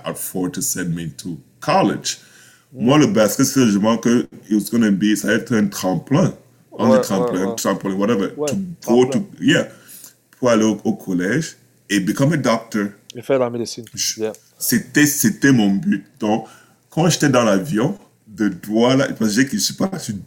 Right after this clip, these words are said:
Speaker 1: de Douala, je suis allé à Paris, et puis Paris, New York. Euh, le cousin de Jola m'a récupéré à New York, il m'a mis dans le train, je suis allé à D C. Je n'ai même pas dormi.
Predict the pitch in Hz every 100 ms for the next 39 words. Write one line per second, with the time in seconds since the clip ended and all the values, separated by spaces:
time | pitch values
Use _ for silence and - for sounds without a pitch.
0 | - 107 95 113 113 113 - 107 101 -
1 | - 90 95 113 95 107 - 92 87 98
2 | 92 90 98 101 104 - - _ _ _
3 | _ - 90 85 82 67 95 - 98 107
4 | 107 90 95 101 98 85 - 98 98 87
5 | 95 95 104 101 95 95 87 73 - -
6 | 90 131 - 160 104 95 90 80 90 -
7 | 78 78 _ _ _ _ - 104 151 175
8 | 160 - 117 98 90 92 98